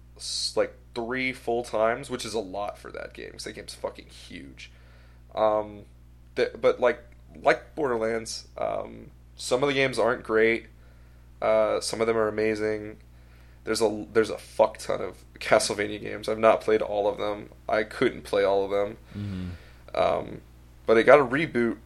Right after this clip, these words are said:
Speaker 1: recently-ish,
Speaker 2: Yeah.
Speaker 1: uh, for, like, modern consoles, and I thought that game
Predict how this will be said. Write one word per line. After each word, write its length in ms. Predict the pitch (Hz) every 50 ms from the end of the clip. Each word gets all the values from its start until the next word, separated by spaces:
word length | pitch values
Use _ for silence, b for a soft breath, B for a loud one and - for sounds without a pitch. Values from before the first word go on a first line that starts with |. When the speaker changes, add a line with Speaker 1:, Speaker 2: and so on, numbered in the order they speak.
| - -
Speaker 1:
recently-ish, 1160 | 110 107 110 113 - - 110 90 - - 78 78 78 76 71 73 73 - - - - - - -
Speaker 2:
Yeah. 120 | - 80 -
Speaker 1:
uh, 240 | 80 80 87 92 85
for, 160 | 85 - 90
like, 320 | 90 95 80 - - - -
modern 460 | 101 107 110 110 107 104 107 104 107
consoles, 380 | - - 101 104 - 104 104
and 100 | 107 104
I 60 | 107 104
thought 220 | - 117 110 -
that 160 | 110 107 104 -
game 340 | 107 107 104 104 104 104